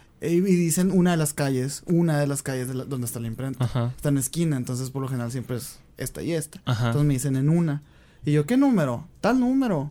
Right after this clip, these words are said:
Speaker 1: Y no era el número. "No, no, está equivocado", le dije. "¿De dónde vienes?" "No, que de Culiacán", le dije, porque la alada era de Culiacán, Sinaloa.
Speaker 2: Ajá.
Speaker 1: Yo,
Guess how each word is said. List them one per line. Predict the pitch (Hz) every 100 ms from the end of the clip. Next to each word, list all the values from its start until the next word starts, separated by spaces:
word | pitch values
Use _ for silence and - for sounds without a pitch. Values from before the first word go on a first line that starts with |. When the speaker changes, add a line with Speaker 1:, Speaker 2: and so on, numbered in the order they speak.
| -
Speaker 1:
Y | 135
no | 120 110
era | 92 101
el | 117
número. | 165 156 127 - _ - - - - - - -
"No, | 131 185
no, | 214
está | 214 247
equivocado", | 269 262 - 208 285
le | 302
dije. | 285 - 165 135 - - -
"¿De | 151
dónde | 208 254 302
vienes?" | 294 247 156 - - -
"No, | 165 254 285
que | 254
de | 214
Culiacán", | 208 175 - 214 269 247
le | 175
dije, | 170
porque | - 165 156
la | 147
alada | 143 151 165
era | 165 156
de | 139
Culiacán, | 143 127 123 147
Sinaloa. | 147 131 131
Speaker 2:
Ajá. | 131
Speaker 1:
Yo, | 131